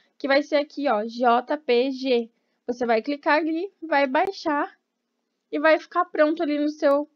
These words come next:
computa-, no, no seu computador, né? Depois você só baixa no seu celular pra mandar pelos WhatsApps e coloca lá nas suas redes sociais. Fica muito mais fácil, fica reunido aqui, né, pra vocês.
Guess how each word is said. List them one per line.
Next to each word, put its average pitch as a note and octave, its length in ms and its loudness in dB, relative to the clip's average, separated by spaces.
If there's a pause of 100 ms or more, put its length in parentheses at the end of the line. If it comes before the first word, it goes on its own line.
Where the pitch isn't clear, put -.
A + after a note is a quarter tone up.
computa-, C#4 400 -4
no, C#4 200 -2
no B3+ 160 -8
seu C#4 140 -4
computador, C#4 500 -2
né? C#4+ 160 -4
Depois C#4 300 -4
você C#4 140 -8
só C#4 120 -8
baixa B3+ 560 -2 (400)
no B3+ 80 -8
seu B3 200 -2
celular A#3 580 2
pra C4+ 160 -6
mandar A3+ 220 -4
pelos A3+ 320 -6
WhatsApps C4+ 720 -2
e C#4 420 -6
coloca A#3+ 340 -4
lá A#3 120 0
nas A#3+ 160 -8
suas A#3+ 160 -6
redes B3 240 -8
sociais. B3+ 520 -6 (440)
Fica - 180 -4
muito C#4+ 320 0
mais E4+ 220 0
fácil, D4 360 0
fica C4 200 -8
reunido C4 560 -2
aqui, C#4 260 -4
né, C4+ 120 -2
pra C4 180 -4
vocês. A#3+ 360 0